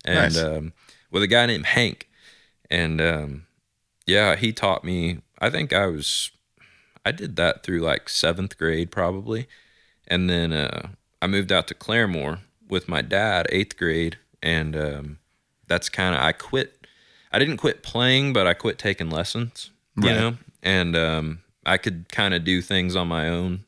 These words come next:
Speaker 1: from there. And then, uh, I started taking lessons with a guy named Danny McBride. Um,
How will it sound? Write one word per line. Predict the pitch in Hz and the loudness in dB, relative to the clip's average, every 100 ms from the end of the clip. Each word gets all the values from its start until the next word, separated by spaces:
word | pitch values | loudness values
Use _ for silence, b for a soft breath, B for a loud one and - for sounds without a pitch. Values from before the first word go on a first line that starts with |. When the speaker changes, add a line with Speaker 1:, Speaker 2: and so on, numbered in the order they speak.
| _ | _
Speaker 1:
from | - 92 87 | -8 -4 0
there. | 90 92 98 B B B B | 2 2 0 B B B B
And | - 87 87 | -2 0 2
then, | 85 82 | 2 2
uh, | 78 - - 90 _ | -2 -4 -8 -16 _
I | - | -4
started | 82 - 92 85 76 | -2 2 2 2 0
taking | 110 87 85 | -4 -2 -2
lessons | 82 78 - 82 78 | -2 -2 -4 -4 -4
with | 78 - | -8 -6
a | |
guy | - 80 | -2 0
named | 76 69 71 | 0 -2 0
Danny | 82 85 | 0 0
McBride. | 71 - - 82 73 62 - - _ | -2 -6 0 2 2 0 -6 -14 _
Um, | - 73 69 60 67 | -4 -2 -2 -4 -12